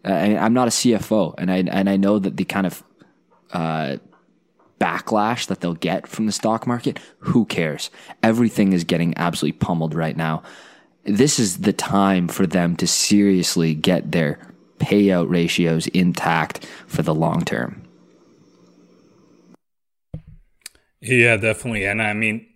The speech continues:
Speaker 2: that's kind of why we stay <laughs> a little bit away from those, uh, energy companies, like, uh, spe-, specifically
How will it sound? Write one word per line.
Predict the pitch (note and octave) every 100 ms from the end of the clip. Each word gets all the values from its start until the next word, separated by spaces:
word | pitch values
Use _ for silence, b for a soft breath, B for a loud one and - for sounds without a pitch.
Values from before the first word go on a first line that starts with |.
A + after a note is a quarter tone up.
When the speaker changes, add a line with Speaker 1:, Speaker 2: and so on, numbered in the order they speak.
| -
Speaker 2:
that's | G#2+ - - -
kind | - A#2 A#2+
of | F#2
why | F#2 G2 G#2+
we | G#2+ G#2+ A2
stay | - - G2+ -
<laughs> | -
a |
little | F3+ - C3+
bit | C#3 B2
away | A2+ A2+ A#2
from | B2 A2+
those, | G#2 G#2+ F#2
uh, | G#2 G#2 - B B B
energy | G#2 A2 G2+ G#2
companies, | G2 G2+ G2 G#2+ G#2+ G2+
like, | F#2 -
uh, | G#2+
spe-, | - -
specifically | - - - - G2 G2 G2